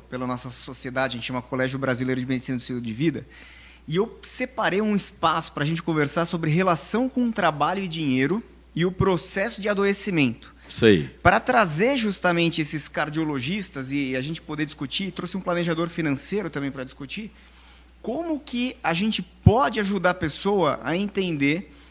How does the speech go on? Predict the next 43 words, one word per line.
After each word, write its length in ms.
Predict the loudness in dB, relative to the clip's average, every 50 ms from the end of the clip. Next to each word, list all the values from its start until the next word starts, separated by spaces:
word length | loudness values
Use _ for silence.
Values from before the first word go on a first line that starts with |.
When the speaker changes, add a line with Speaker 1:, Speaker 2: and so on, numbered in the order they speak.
| -20 -20 -16
Speaker 1:
que, 120 | -6 -2 0
às 200 | 0 0 0 2
vezes, 640 | 4 6 6 6 4 2 -2 -4 -4 -6 -8 -10 -10 -4 -2
a 80 | -2 -2
causa 460 | 0 0 2 2 2 2 0 -2 -2
da 120 | -2 0
doença 440 | 2 4 4 4 2 0 0 0 0
é 40 | 0
a 60 | 0
forma 300 | 0 0 0 0 0 0
como 160 | -2 -2 -2
ela 100 | -2 -2
se 80 | -2 -4
relaciona 380 | -4 -4 -4 -2 -4 -4 -4
com 120 | -4 -4 -4
o 20 |
dinheiro, 360 | -4 -2 -2 -2 -4 -6 -8 -12 -20 -20 -12 -4
ou 480 | 0 2 4 4 4 2 0 -2 -6 -14 -10 -2
o 120 | 0 0 2
emprego 460 | 0 -2 -4 -2 -2 0 0 0 2
dela, 340 | 4 4 4 4 2 0 -6 -12 -18 -20 -20 -20 -20 -20 -20 -6 0
ou 400 | 2 2 4 4 2 0 -2 -2
a 100 | 0 0 0
rotina 520 | 2 2 0 0 0 0 0 0 0 0
dela, 380 | 2 2 2 0 0 -4 -8 -12 -16 -20 -20 -20 -20 -12 -8
e 80 | -4 0
que 80 | 2
a 60 | 2
gente 220 | 4 4 2 2 4
não 180 | 2 2 0
consegue 720 | -2 -2 -2 -2 -2 -2 -2 -2 -2 -2 -2 -4 -4 -4 -4
dissociar 960 | -4 -4 -4 -2 -2 -2 -2 -2 0 2 4 4 6 6 4 2 -2 -10 -18 -20 -20 -20 -20 -20 -20 -20 -20 -8 -2
um 120 | 2 2
estilo 400 | 2 2 2 0 0 0 0 0
de 120 | 0 0 -2
vida 480 | 0 0 0 0 2 2 0 0 -2 -6 -12 -20 -20 -20 -20 -20 -20 -20 -20 -20 -20 -4
com 260 | 0 2 4 4 4
o 40 | 2
processo 560 | 2 2 0 0 0 0 0 0 0 -2 -4
de 40 | -4
saúde 360 | 0 0 2 2 2 0 0
e 20 |
doença. 480 | 2 4 4 6 4 4 0 -4 -8 -10